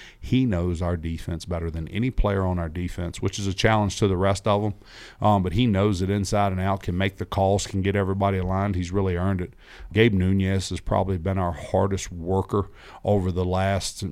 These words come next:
over the last calendar year. He got here last summer and walked on from Southern California and has done everything we asked him to do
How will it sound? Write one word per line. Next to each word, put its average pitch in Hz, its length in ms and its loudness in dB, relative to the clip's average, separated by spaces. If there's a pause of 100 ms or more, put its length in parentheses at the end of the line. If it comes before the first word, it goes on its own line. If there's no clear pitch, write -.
over 101 200 0
the 98 80 0
last 98 340 0
calendar 101 440 2
year. 95 320 0
He 104 100 4
got 101 240 2
here 101 160 4
last 98 400 2
summer 107 320 2
and 95 120 0
walked 98 320 4
on 104 200 0
from 98 180 -6
Southern 107 320 0
California 104 720 2 (680)
and 110 100 6
has 92 140 2
done 110 260 6
everything 104 500 2
we 98 200 0
asked 98 320 0
him 101 120 2
to 92 100 -2
do 92 300 0